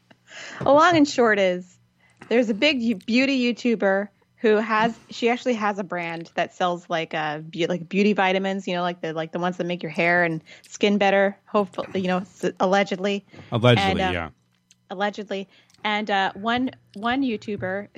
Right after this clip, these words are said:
Speaker 1: is a, like, a gossip channel YouTuber, like a, like a, you know, like a rag YouTuber, and talks about other YouTubers
Speaker 2: Mm.
Speaker 1: and sa-, and
Speaker 2: Gets in their
Speaker 1: broke a
Speaker 2: kitchen.
Speaker 1: story. Yeah, yeah, gets in, all up in their kitchen.
Speaker 2: Mm-hmm.
Speaker 1: But, like,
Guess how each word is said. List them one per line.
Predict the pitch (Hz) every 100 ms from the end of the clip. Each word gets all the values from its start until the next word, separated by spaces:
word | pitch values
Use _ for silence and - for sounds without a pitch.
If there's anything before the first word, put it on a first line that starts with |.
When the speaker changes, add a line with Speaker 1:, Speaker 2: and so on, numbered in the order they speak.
| -
Speaker 1:
is | 196 190
a, | 190 180
like, | - 180
a | 175
gossip | 165 170 208 214 _ _ _ -
channel | - 226 226 240 247
YouTuber, | 240 247 254 254 269 285
like | 208 196
a, | 170 160
like | 190 170
a, | 165
you | 185
know, | 185 156 175 _ -
like | 247
a | 311
rag | 302 277 202 170
YouTuber, | 175 160 - 156 151 151 - - -
and | -
talks | - 190 -
about | 214
other | 202 214
YouTubers | 220 226 247 262 269 -
Speaker 2:
Mm. | 160 156 120 85
Speaker 1:
and | 196 185 - _ _ -
sa-, | 233
and | 208 196 196 185
Speaker 2:
Gets | 139 -
in | 131
their | 98
Speaker 1:
broke | -
a |
Speaker 2:
kitchen. | 143 208
Speaker 1:
story. | 202 208 226 _ _ -
Yeah, | 233
yeah, | 190
gets | 185 220 -
in, | 226
all | 208 208
up | 220
in |
their | 202
kitchen. | 185 185 - 139
Speaker 2:
Mm-hmm. | 113 120 160 -
Speaker 1:
But, | 220
like, | 214 208